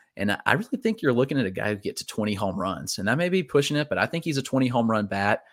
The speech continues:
could steal you twenty bases, and he's a plus hit tool, so could easily hit you two eighty plus. And I think that's extremely valuable. He's got good plate discipline. He's gonna get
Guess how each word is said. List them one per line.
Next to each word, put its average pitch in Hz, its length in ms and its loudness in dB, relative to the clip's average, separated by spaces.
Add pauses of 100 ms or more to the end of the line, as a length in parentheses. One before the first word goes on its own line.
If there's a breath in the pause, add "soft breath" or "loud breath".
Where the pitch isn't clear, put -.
(160 soft breath)
could - 120 -2
steal 117 220 2
you 110 100 4
twenty 110 320 0
bases, 95 560 -2 (340 soft breath)
and 113 120 4
he's 110 120 4
a 101 40 -2
plus - 340 4
hit 101 200 4
tool, 95 200 -2
so 95 340 0 (300 soft breath)
could 92 100 -2
easily 104 320 2
hit - 220 -2
you 90 60 -6
two 110 260 2
eighty 101 220 2
plus. - 480 2
And 92 180 -4
I 117 60 0
think - 200 -12
that's 247 200 -2
extremely 120 540 0
valuable. 82 640 -4 (360 soft breath)
He's 123 160 2
got 180 180 2
good 123 180 2
plate 117 220 4
discipline. 113 400 -2
He's 104 100 -2
gonna 107 160 0
get 101 260 0